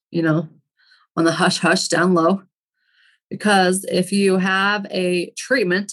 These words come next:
for a virus, you cannot perform a vaccine.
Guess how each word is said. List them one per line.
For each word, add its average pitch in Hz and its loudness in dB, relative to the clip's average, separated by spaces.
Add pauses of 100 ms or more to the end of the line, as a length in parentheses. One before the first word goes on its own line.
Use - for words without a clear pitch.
(140)
for 190 0
a 175 2
virus, 175 -2 (520)
you 196 0
cannot 208 0
perform 185 0
a 180 2
vaccine. 190 2